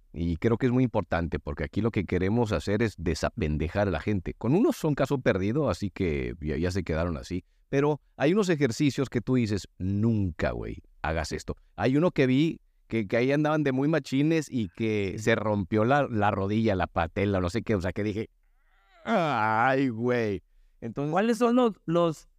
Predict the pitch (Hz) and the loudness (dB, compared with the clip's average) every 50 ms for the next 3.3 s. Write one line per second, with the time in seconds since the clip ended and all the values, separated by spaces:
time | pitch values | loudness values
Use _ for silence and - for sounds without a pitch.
0 | _ _ - 143 139 - 170 185 202 220 180 262 247 - - 208 - - - 214 | _ _ -4 -4 -2 0 0 2 2 2 2 2 0 0 -2 -4 -4 -4 -4 -4
1 | 214 165 247 240 220 233 208 151 143 - - 180 180 180 196 190 - 226 175 202 | -2 0 2 2 2 2 0 0 -2 -2 -2 0 2 2 2 2 0 -2 -2 -2
2 | 190 143 214 196 - - 185 180 185 208 202 196 202 226 240 226 - - - 165 | -2 -2 -2 -2 0 0 0 0 2 0 0 0 0 0 0 -2 -2 -2 -4 -4
3 | 135 120 107 95 95 | -2 -2 -4 -6 -8